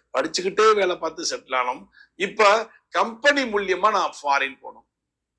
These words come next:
கம்பெனி மூலியமா அவங்க என்னை அனுப்பணும். அஞ்சு வருஷம், ஆறு வருஷம் அங்க நான் கான்ட்ராக்ட்ல இருந்து நிறைய சம்பாதிக்கணும்.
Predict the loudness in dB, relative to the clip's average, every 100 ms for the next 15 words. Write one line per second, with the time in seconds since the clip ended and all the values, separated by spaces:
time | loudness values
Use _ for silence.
0 | _ _ _ -2 0 2 2 0 -2 -2
1 | 0 -2 -4 _ _ -6 -2 0 2 2
2 | 4 2 2 0 0 -6 _ _ _ -20
3 | -16 -12 -12 -10 -10 -6 -4 -4 -4 -8
4 | -8 -8 -10 -4 -4 0 -2 -2 -10 -6
5 | -4 0 0 2 0 -2 _ _ -2 2
6 | 4 4 2 0 -4 -2 -4 -4 -12 -12